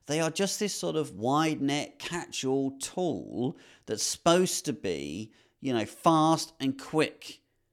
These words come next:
and hopefully creative.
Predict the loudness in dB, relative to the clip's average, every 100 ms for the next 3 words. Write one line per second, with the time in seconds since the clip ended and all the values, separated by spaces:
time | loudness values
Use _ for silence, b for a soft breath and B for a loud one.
0 | _ _ _ _ 0 4 6 6 6 2
1 | -2 -8 -14 -4 0 0 2 0 2 2
2 | 4 2 0 -8 -12 -16